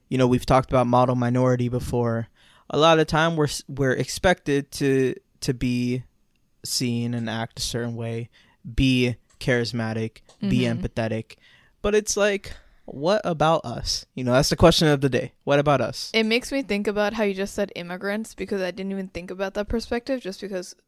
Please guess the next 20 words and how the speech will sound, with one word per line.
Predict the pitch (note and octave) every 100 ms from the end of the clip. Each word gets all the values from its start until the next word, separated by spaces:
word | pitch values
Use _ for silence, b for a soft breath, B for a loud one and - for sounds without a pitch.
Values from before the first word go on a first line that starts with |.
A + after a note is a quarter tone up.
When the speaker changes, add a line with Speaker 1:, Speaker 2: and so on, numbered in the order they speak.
| _ -
Speaker 2:
we're | F3+ F3+
children | - E3+ G#3 G3
of |
immigrants. | G3+ G#3 A3+ A3+ G#3
We're |
not | F3+ -
immigrants, | E3+ F3 G3 A3+ -
but | E3+
our | F#3+
parents | A3 C4 -
are. | - A#3 - b b b
And | G3+
it |
makes | A3+ D4 F#4+
me |
think | - B3+
about | C4 B3+ A3+
how, | G#3+ G3+
like, | F#3+ -
Speaker 1:
Mm-hmm. | C#3 C#3